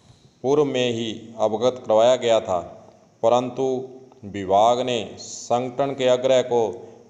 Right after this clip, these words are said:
दरकिनार करते हुए नई भर्तियां करने का पत्र जारी कर दिया था, पर राजस्थान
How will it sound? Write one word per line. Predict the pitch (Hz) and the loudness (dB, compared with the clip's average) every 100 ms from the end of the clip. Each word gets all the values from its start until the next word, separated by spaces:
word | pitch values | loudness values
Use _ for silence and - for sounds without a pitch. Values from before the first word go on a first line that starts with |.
| _ | _
दरकिनार | 101 117 135 135 131 127 127 | -2 0 0 -2 0 2 2
करते | 123 117 - 127 117 | 2 -2 -2 0 0
हुए | 101 110 92 - - - - _ | 0 -2 -2 -8 -20 -20 -20 _
नई | 104 113 139 | -6 -2 -2
भर्तियां | 131 110 - 120 120 120 | 0 0 -2 -6 -2 -2
करने | 120 110 117 123 | 0 0 0 -2
का | 120 113 | 0 0
पत्र | 113 - 123 110 | 0 -2 -4 0
जारी | 110 110 110 | 2 2 -2
कर | 107 | -6
दिया | 98 120 117 | -4 2 2
था, | 85 78 - - - _ _ _ _ _ | 2 -6 -12 -20 -20 _ _ _ _ _
पर | 120 131 123 - - | 2 2 0 -8 -6
राजस्थान | 110 113 117 135 135 131 131 127 | 0 0 0 -4 -2 2 2 2